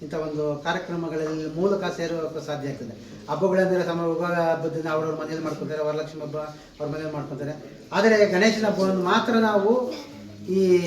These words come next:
ಸಾಮಾಜಿಕವಾಗಿ ಊರಿನ ಮಧ್ಯೆ ಇಟ್ಟು ಮಾಡ್ತಾ ಇದ್ವಿ. ಮೊದಲೆಲ್ಲ ನಾವೆಲ್ಲನೂ ಊರಿಗೆ ಒಂದು ಮಾಡ್ತಾ ಇದ್ವಿ, ಇವಾಗ ಗಲ್ಲಿಗೆ ಒಂದು, ಮನೆ ಮುಂದೆ ಒಂದು, ಆ ರೀತಿ ಆಗ್ಬಿಡುತ್ತೆ. ಅವೆಲ್ಲ ಸ್ವಲ್ಪ ಬಿಡಬೇಕು. ಆದಷ್ಟು ಸಾವು ನಾವು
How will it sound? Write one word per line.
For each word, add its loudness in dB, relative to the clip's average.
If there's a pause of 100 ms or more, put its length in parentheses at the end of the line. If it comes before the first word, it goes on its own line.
(720)
ಸಾಮಾಜಿಕವಾಗಿ 4
ಊರಿನ 4
ಮಧ್ಯೆ 4
ಇಟ್ಟು 2
ಮಾಡ್ತಾ -2
ಇದ್ವಿ. -4
ಮೊದಲೆಲ್ಲ 6
ನಾವೆಲ್ಲನೂ 4 (480)
ಊರಿಗೆ 8
ಒಂದು 6
ಮಾಡ್ತಾ 4
ಇದ್ವಿ, -2 (220)
ಇವಾಗ 6
ಗಲ್ಲಿಗೆ 8
ಒಂದು, 2
ಮನೆ 4
ಮುಂದೆ 4
ಒಂದು, 0 (220)
ಆ 2
ರೀತಿ 0
ಆಗ್ಬಿಡುತ್ತೆ. -4 (300)
ಅವೆಲ್ಲ 6
ಸ್ವಲ್ಪ 2 (420)
ಬಿಡಬೇಕು. 2 (360)
ಆದಷ್ಟು 4
ಸಾವು 6
ನಾವು 2